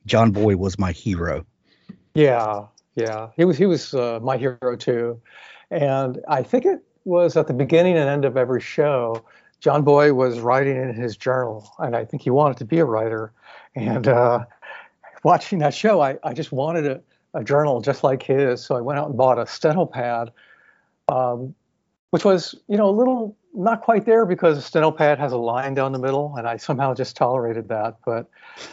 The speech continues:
Speaker 2: I think it was <laughs> watching John Boy that, uh, kind of first started me wanting to be a writer.
Speaker 1: I love that. So, Joe, you know, um, a lot of times we have these,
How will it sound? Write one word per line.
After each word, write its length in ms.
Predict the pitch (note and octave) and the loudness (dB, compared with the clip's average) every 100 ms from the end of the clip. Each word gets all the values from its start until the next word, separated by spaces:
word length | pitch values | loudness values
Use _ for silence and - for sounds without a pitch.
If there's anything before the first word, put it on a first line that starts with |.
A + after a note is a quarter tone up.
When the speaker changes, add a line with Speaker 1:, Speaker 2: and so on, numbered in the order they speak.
| - | 0
Speaker 2:
I 80 | D3+ | 2
think 180 | E3 G#3 | 4 2
it 100 | F3+ | 2
was 140 | D3+ | 0
<laughs> 0 | |
watching 480 | C3+ D#3 C3 - C#3+ | 2 2 2 -2 -4
John 260 | C#3 C3+ B2+ | 0 -2 2
Boy 220 | B2+ A#2+ | 0 2
that, 400 | A#2 A#2+ - - | -2 -6 -10 -8
uh, 240 | A2+ A2+ B2 _ | -6 -6 -10 _
kind 180 | - B2 | -10 -10
of 60 | A2 | -2
first 220 | C3 - | -2 -2
started 420 | - - C3 A#2+ | -8 -4 -2 -2
me 120 | A2+ | -6
wanting 280 | A2+ A#2 A#2 | -4 -4 -4
to 80 | A2+ | -6
be 80 | A#2+ | -4
a 60 | A2 | -4
writer. 400 | A2+ C3 C3 - _ _ _ _ _ _ _ _ - | -4 -6 -10 -12 _ _ _ _ _ _ _ _ -10
Speaker 1:
I 40 | |
love 280 | F2 E2+ D#2+ | -8 -8 -8
that. 280 | D#2+ F2 - - - - - - _ - | -6 -6 -8 -20 -20 -20 -20 -20 _ -4
So, 180 | - | 0
Joe, 420 | A#2+ D3 D#3 D3 G2+ | 4 6 6 4 2
you 200 | D3 B2+ | 2 4
know, 200 | A#2+ A#2 | 4 2
um, 520 | G#2+ G#2+ G2+ G2 G2+ _ _ _ _ _ _ - _ _ _ _ - | 0 0 0 -4 -10 _ _ _ _ _ _ -20 _ _ _ _ -8
a 60 | B2+ | 0
lot 200 | A#2+ D3 | 2 2
of 80 | |
times 340 | - C3 A#2+ A#2+ | 2 2 2 0
we 120 | G#2+ | -6
have 300 | - G#2+ G2 | -2 -4 -4
these, 540 | G2+ G2+ F#2 F2+ - | -4 -2 -4 -8 -12